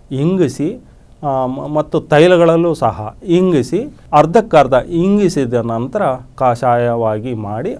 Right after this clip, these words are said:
ಅದನ್ನ ತೆಗೆದುಕೊಳ್ಳುವಂಥದ್ದು ಆಗತ್ತೆ. ಇನ್ನು ಆರನೇದಾಗಿ ಮೂಲಿಕೆಯ ಸಮಗ್ರ ಭಾಗವನ್ನಾಗಲಿ ಅಥವಾ ಒಂದೊಂದೇ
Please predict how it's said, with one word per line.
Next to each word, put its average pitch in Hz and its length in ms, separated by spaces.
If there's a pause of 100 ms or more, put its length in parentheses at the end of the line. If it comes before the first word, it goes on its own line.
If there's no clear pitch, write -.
ಅದನ್ನ 120 300
ತೆಗೆದುಕೊಳ್ಳುವಂಥದ್ದು 110 1400
ಆಗತ್ತೆ. 107 680 (360)
ಇನ್ನು 139 260
ಆರನೇದಾಗಿ 156 1080 (320)
ಮೂಲಿಕೆಯ 190 800 (100)
ಸಮಗ್ರ 160 720
ಭಾಗವನ್ನಾಗಲಿ 113 1200 (440)
ಅಥವಾ 123 580 (460)
ಒಂದೊಂದೇ 196 920